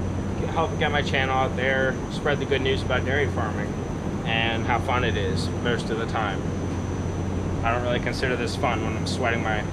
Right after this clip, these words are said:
yeah. But anyway, you get what I'm saying. Um,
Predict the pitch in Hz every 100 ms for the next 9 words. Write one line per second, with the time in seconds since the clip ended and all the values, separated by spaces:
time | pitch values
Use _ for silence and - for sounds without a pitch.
0 | - - - - - - - - - -
1 | 127 185 151 110 104 104 - - 139 131
2 | 117 110 - 104 92 92 - - - -
3 | 131 127 117 95